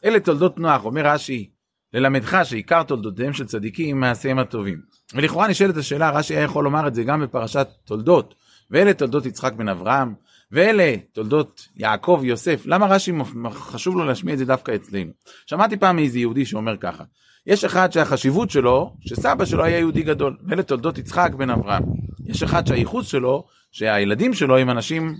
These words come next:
גדולים וחשובים, ואלה תולדות יעקב, יוסף. אבל הדבר הכי חשוב זה, "ואלה תולדות נוח, נוח". זאת אומרת, מה אתה באמת עושה?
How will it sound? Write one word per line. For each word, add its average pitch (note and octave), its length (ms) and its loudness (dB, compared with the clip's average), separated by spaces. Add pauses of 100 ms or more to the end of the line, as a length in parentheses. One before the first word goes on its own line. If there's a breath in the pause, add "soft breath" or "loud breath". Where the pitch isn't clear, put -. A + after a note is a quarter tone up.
(180)
גדולים A2 380 0
וחשובים, D3+ 540 0 (300 loud breath)
ואלה E3 200 4
תולדות C3+ 320 0
יעקב, D3+ 560 2
יוסף. G#2+ 480 -8 (340 soft breath)
אבל D3+ 120 2
הדבר F3+ 200 4
הכי G3 300 2
חשוב A#2+ 380 -4
זה, A#2 220 -6 (320 soft breath)
"ואלה E3 300 2
תולדות C3+ 400 -4
נוח, C#3 600 2
נוח". C#3 500 -2
זאת G3 180 -14
אומרת, C3 280 -4
מה D3 200 2
אתה E3 440 0
באמת A#2+ 520 0
עושה? F#2 220 -12